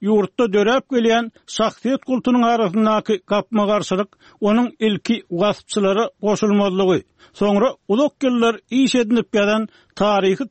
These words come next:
trilogiýasyny, Hindistanly ýaşan orta asyr türkmen şahyry Bayramhan Türkmen baradaky eserini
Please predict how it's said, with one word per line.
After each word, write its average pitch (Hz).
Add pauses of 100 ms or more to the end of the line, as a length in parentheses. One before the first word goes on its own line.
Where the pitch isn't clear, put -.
trilogiýasyny, 208 (440)
Hindistanly 202
ýaşan 240 (200)
orta 208
asyr 240 (100)
türkmen 240
şahyry 214
Bayramhan 208
Türkmen 240
baradaky 233
eserini 202